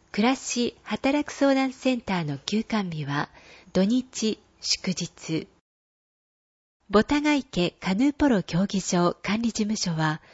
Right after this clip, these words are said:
ボタガ池のため池耐震工事に伴い、平成三十年三月まで休館しています。ご用のある人は、三好池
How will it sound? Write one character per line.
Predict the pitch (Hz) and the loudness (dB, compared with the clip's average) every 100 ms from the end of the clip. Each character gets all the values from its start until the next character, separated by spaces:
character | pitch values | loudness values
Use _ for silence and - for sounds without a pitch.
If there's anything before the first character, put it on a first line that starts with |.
| - - - _ | -20 -20 -20 _
ボ | 185 | 2
タ | - 285 | 4 2
ガ | 294 | 2
池 | 277 - 190 | 0 -2 -2
の | 147 156 - _ | 0 -2 -4 _
た | - 196 | -4 0
め | 254 | 0
池 | 262 262 | 2 0
耐 | - 214 254 | 0 -2 -2
震 | - 277 | -4 -4
工 | - 262 | 2 2
事 | 240 156 | 2 -2
に | 151 | -6
伴 | - 139 160 156 160 | -4 -2 -2 0 -2
い、 | 151 - _ _ _ _ _ _ _ | -4 -10 _ _ _ _ _ _ _
平 | 240 269 | 2 2
成 | - 269 | 2 0
三 | 262 262 269 | 2 -2 2
十 | 277 | 2
年 | 214 165 | 2 -2
三 | - 262 | -2 -2
月 | 240 226 - | -2 -4 -4
ま | 170 156 | -2 -2
で | 151 - _ | -2 -4 _
休 | - 190 | -2 0
館 | - 190 | 0 -2
し | - | -4
て | - | -4
い | 170 | -4
ま | 156 170 | -2 -4
す。 | - - _ _ _ _ _ _ _ _ _ _ _ - | -6 -18 _ _ _ _ _ _ _ _ _ _ _ 4
ご | 240 | 6
用 | 294 294 | 6 4
の | 240 | 2
あ | 226 | 0
る | 208 | -2
人 | - 180 | -4 -2
は、 | 160 160 165 - - _ | 0 -2 -4 -14 -20 _
三 | 160 | -2
好 | 190 254 - 262 | 0 0 -2 -4
池 | - - 165 | -4 -4 -4